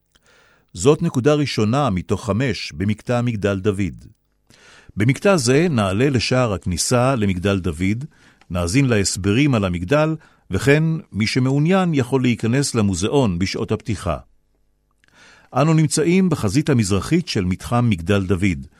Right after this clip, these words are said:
ממש לפני העלייה למדרגות המובילות לשער הכניסה.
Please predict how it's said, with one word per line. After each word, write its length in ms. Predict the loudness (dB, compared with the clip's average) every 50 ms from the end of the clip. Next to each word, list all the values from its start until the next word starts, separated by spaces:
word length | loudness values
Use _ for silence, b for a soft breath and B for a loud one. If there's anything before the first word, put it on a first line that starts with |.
| b b b b b b b
ממש 480 | -2 0 2 2 2 2 0 -2 -4
לפני 280 | -8 -4 0 2 2 2
העלייה 540 | 2 2 0 0 0 0 2 2 2 2 2
למדרגות 680 | 0 0 -2 -2 -2 -2 -2 2 2 2 2 0 0
המובילות 500 | -2 0 0 0 0 0 0 0 0 0
לשער 420 | -4 -4 -2 -2 -2 -2 -2 -4 -6
הכניסה. 440 | -6 -6 -6 -4 -4 -4 -6 -6